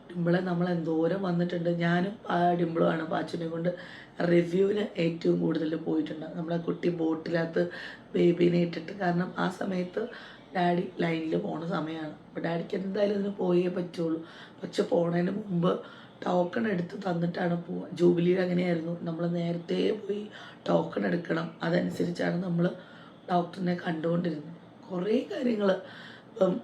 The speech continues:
ആ, മറ്റ് എമർജൻസി ഗേറ്റ് വന്നാൽ നമ്മൾ പറയും, "ഓ, രാത്രി എന്തോരം ഞങ്ങൾ വന്നിട്ടുണ്ട് പാൽ കൊടുക്കാനായിട്ട്." അതായത് പമ്പ് ചെയ്ത് നാല് നേരം ഇവിടുന്ന്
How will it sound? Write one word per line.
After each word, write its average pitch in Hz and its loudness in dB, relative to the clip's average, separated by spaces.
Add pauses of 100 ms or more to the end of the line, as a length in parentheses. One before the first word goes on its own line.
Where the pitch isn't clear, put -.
ആ, 170 2
മറ്റ് 165 -4
എമർജൻസി 170 2
ഗേറ്റ് 175 6
വന്നാൽ 170 0
നമ്മൾ 165 0
പറയും, 165 -2
"ഓ, 190 -2 (440)
രാത്രി 175 4
എന്തോരം 175 6
ഞങ്ങൾ 180 2
വന്നിട്ടുണ്ട് 170 0
പാൽ 165 -2
കൊടുക്കാനായിട്ട്." 170 0 (200)
അതായത് 180 6
പമ്പ് 180 2
ചെയ്ത് 196 0
നാല് 180 2
നേരം 180 2
ഇവിടുന്ന് 208 -2